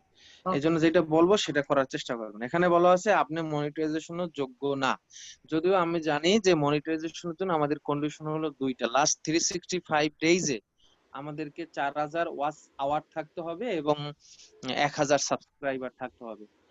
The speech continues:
Speaker 2: কিন্তু তারপরে অনেক সময় এখানে মনিটাইজেশন না হওয়ার কোনো কারণ থাকতে পারে। যেমন এখানে বলছে আপডেট লোকেশন করতে।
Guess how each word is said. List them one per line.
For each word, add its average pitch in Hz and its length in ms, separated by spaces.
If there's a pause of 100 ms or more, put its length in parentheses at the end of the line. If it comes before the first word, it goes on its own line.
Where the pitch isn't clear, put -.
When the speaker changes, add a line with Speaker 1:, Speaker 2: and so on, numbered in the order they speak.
(200)
Speaker 2:
কিন্তু 180 160
তারপরে 190 440
অনেক 180 240
সময় 175 440
এখানে 156 500
মনিটাইজেশন 147 840
না 135 220
হওয়ার 135 200
কোনো 135 200
কারণ 131 380
থাকতে 147 300
পারে। 131 160
যেমন 175 180
এখানে 180 260
বলছে 180 320
আপডেট 151 380
লোকেশন 147 400
করতে। - 340